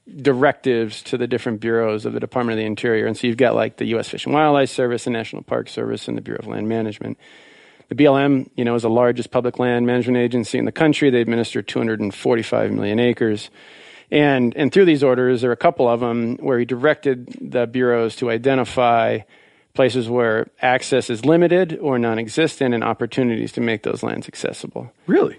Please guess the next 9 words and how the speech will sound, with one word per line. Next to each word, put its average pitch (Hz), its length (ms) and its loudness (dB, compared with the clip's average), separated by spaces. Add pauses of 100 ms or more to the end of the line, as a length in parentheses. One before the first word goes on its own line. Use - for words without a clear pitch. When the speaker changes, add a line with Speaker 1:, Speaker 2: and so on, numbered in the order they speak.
Speaker 1:
Yeah. - 360 0
It's 170 240 0
good 196 160 2
stuff. - 420 -2 (140)
That's 143 180 -2
good 156 160 -4
stuff. - 420 -4 (120)
And, 127 580 -2
um, 117 540 -4